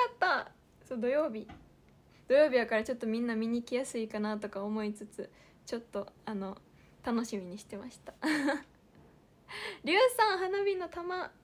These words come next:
ありがとう。これ花火だよね。レイくんも花火の束ありがとう。双葉さんも花火ありがとうございます。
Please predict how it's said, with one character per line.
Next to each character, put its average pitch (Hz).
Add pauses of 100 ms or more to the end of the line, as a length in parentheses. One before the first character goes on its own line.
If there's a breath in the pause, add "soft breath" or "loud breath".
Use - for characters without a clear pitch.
(220)
あ 320
り 403
が 285
と 403
う。 - (1700 loud breath)
こ 262
れ 262
花 254
火 320
だ 220
よ -
ね。 196 (800 loud breath)
レ 392
イ 403
く 311
ん 294
も 285
花 294
火 269
の 247
束 240
あ 131
り -
が - (120)
と -
う。 - (880)
双 370
葉 330
さ 302
ん 262
も 254
花 262
火 233
あ 220
り 240
が 277
と 277
う 269
ご 269
ざ 294
い 320
ま 302
す。 311